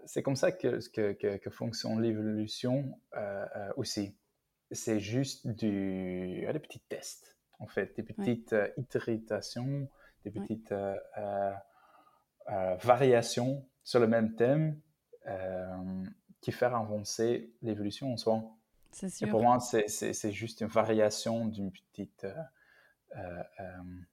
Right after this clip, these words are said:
Speaker 1: D-, euh, D N A, euh, euh,
Speaker 2: Oui, de la, de
Speaker 1: A D N,
Speaker 2: l'A D N.
Speaker 1: A D N, oui,
Speaker 2: Mhm.
Speaker 1: de partie de l'A D N. C'est, c'est juste une petite entreprise qui essaye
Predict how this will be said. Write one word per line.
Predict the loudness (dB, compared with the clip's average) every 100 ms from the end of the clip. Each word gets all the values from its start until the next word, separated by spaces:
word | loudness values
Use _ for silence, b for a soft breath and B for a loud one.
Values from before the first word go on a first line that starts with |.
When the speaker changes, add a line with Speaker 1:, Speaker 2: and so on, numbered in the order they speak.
| _ _ _ _
Speaker 1:
D-, | -6 -4 -2
euh, | -4 -6
D | -2 -2
N | 0
A, |
euh, | -2 -4 -10 -14
euh, | -14 -12 -12 -12 -8 -6 -6
Speaker 2:
Oui, | -8 -12 _
de | 2
la, | 4
de | 6
Speaker 1:
A |
D | 8
N, | 8
Speaker 2:
l'A | 8
D | 6
N. | 8
Speaker 1:
A | 10
D |
N, | 10 8 2 0
oui, | 4 4
Speaker 2:
Mhm. | 4
Speaker 1:
de | 0
partie | 0 4
de | 8
l'A | 8
D | 8
N. | 6 2 B B
C'est, | 0 4
c'est | 6
juste | 6 4
une | 2
petite | 2 6
entreprise | 6 4 2 2 0 -6 -16 _ _ _
qui | 4 8
essaye | 8 8 8 10 10 6